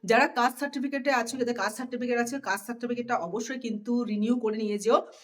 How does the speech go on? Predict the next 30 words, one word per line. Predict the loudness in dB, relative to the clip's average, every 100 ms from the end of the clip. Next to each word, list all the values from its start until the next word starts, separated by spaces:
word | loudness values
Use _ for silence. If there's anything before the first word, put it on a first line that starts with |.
| -6
আপডেট | 4 4 4 -2 4
করে | 4
নিয়ে | 4 0
যেও। | -2
আপডেট | -2 0 0
না | 0
করলে | 0 -2
কিন্তু | -2 -2 -4
প্রবলেম | -2 -2 0 0
হবে। | 0 0
আর | 0 0 -2
যদি | -2 0 0 -2
একান্তই | -4 0 0 0 0
আপডেট | 0 0 0 0
করা | 0 0
না | -2 -4 -4
থাকে | -4 -4 -6 -14 -2
তাহলে | 0 0
পুরোনো | 0 0 2 0
কাস্ট | 0 0
সার্টিফিকেটটাই | -2 -2 -4 -2 -2 2 2
নিয়ে | 4 2
যাবে। | 0 -8 -12 -16 -20 -8
কারণ | 2 4 4 0
ওখানে | -2 0 0
যদি | 2
কাস্ট | 2 2
সার্টিফিকেট | 0 -4 -2 -4
শো | -2 -2
করাতে | 0 0 0